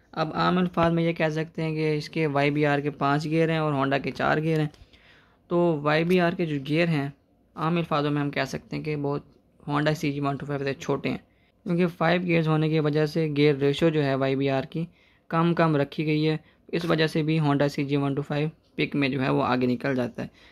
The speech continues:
और Honda सी जे वन टू फ़ाइव की फोर गियर्स का एडवांटेज ये है कि वो जो है फर्स्ट गियर, सेकंड गियर, उसके ना बहुत बड़े-बड़े गियर हैं। तो वो हम जितने में थर्ड गियर में स्पीड पकड़ते हैं, वो सेकंड गियर में पकड़ लेता है।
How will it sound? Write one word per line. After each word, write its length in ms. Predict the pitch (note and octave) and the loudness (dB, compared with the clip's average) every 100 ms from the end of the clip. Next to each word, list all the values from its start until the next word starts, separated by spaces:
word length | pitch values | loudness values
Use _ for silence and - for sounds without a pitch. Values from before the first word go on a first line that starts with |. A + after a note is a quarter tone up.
| - - _ _ _ - | -20 -20 _ _ _ -8
और 80 | D3+ | -2
Honda 300 | C#3+ D#3+ F3+ | 2 2 4
सी 160 | F3+ | 2
जे 80 | F3+ | 2
वन 180 | F3 E3+ | 2 0
टू 100 | E3 | 0
फ़ाइव 220 | E3 D#3 | 0 0
की 120 | D#3 | -2
फोर 360 | D3+ - D#3 D#3+ | -4 -2 0 2
गियर्स 280 | C#3+ C#3 - | 2 0 0
का 100 | C3+ | -2
एडवांटेज 540 | C3 C3 C3 C3+ C3 | 0 0 0 -2 -2
ये 120 | D#3 | 0
है 220 | D3+ C3+ - _ _ _ _ - | 0 -2 -6 _ _ _ _ -4
कि 60 | |
वो 260 | D3 D3 D#3 | -2 4 4
जो 120 | D3+ | 4
है 220 | D3+ D3 C#3 | 0 0 -2
फर्स्ट 460 | - D3 D3+ - | 0 0 0 -2
गियर, 260 | C#3+ C#3+ C#3 | 0 2 0
सेकंड 440 | - C#3+ D#3+ D#3 | 0 -4 -2 -2
गियर, 180 | D3 C#3+ | 0 0
उसके 220 | D3 - | -2 -2
ना 100 | F3 | -2
बहुत 380 | D#3+ C#3+ D#3+ E3 A#3 | -2 -2 -2 -2 -6
बड़े-बड़े 540 | D3 D#3 D#3 C#3+ C3+ | 4 6 6 4 2
गियर 240 | B2+ C3 C3 | 0 0 0
हैं। 100 | C#3 - - - - | -4 -10 -20 -12 -4
तो 100 | D#3+ | 0
वो 380 | E3 F3 F3+ E3 D#3 | 2 4 2 0 -2
हम 260 | D3+ E3 E3+ | 0 0 2
जितने 300 | E3 F3 F3 | 0 0 0
में 160 | E3+ | 0
थर्ड 280 | D#3+ D3+ D#3+ | 0 2 2
गियर 200 | E3+ F3 | 4 4
में 100 | F3 | 2
स्पीड 300 | E3+ E3 E3 | 0 -2 -2
पकड़ते 340 | D#3+ D#3 D3+ | 0 -2 0
हैं, 60 | D#3+ | -2
वो 120 | D3+ | 0
सेकंड 380 | D3 C#3 C3+ D3+ | -2 -2 0 0
गियर 120 | D3 | 2
में 120 | D3 | 0
पकड़ 240 | C#3 C3+ C3+ | 2 2 2
लेता 220 | C#3 C#3 | 2 0
है। 80 | D3 | -6